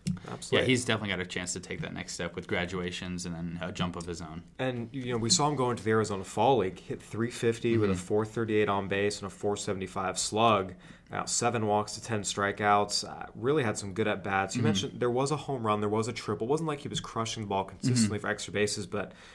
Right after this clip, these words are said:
Speaker 1: a lot of base hits, got on base a lot. It seemed like
Speaker 2: Mm-hmm.
Speaker 1: a, a very a, a very, very solid showing. Only played thirteen games,
Speaker 2: Mm-hmm.
Speaker 1: but it was a good thirteen
Speaker 2: And
Speaker 1: games.
Speaker 2: that's one of the big questions, too, with him, 'cause he missed some time this year with an ankle injury.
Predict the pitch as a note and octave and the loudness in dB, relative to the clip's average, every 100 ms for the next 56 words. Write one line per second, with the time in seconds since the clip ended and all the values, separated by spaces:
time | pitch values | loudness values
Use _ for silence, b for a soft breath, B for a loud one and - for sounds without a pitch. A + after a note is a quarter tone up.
0 | B B - G#2+ A2 G2 F#2+ - D3 C#3 | B B 0 2 4 2 2 2 2 2
1 | - - G#2 G2+ F#2 G#2 A2+ A#2+ A#2 A#2 | 0 0 0 0 2 0 0 2 4 4
2 | - - A2+ G2+ G2+ F#2+ A2 G#2+ G#2 G#2 | 2 0 2 2 0 0 4 4 2 -2
3 | B B B B A2+ - B2 F#2 A#2+ C3 | B B B B -12 -6 -6 0 4 6
4 | C3+ A#2+ A2+ A2+ G2+ F#2+ G#2 G2+ B2 D#3+ | 6 4 2 2 2 2 0 0 0 0
5 | E3 D#3 - C#3+ - B2 A2+ D3 C3+ G#2 | 0 -2 0 -2 -2 -6 -2 0 0 0
6 | B2 A#2 F#2+ - - - A2 G#2 A#2+ A2+ | 4 4 2 -2 -10 -6 -4 -2 -2 0
7 | G#2+ G2 A2+ A2 A2+ A#2 A#2 G#2+ G2+ G2+ | -2 0 4 6 6 4 2 2 2 0
8 | A2+ G#2 G#2+ F#2 - G2+ - G2 F#2 F2+ | 0 -2 -2 -4 -2 -2 -4 -4 -4 -4
9 | - G2+ G2+ G2 G2+ F2 G2 G2 F#2 - | -4 -4 -2 -2 -2 -2 -2 -2 -2 -2
10 | F#2+ F#2 F#2 - G2 G2+ G#2 G#2 G#2 G#2 | -2 -2 -6 -4 -6 -4 -2 -2 0 0
11 | G2+ | -2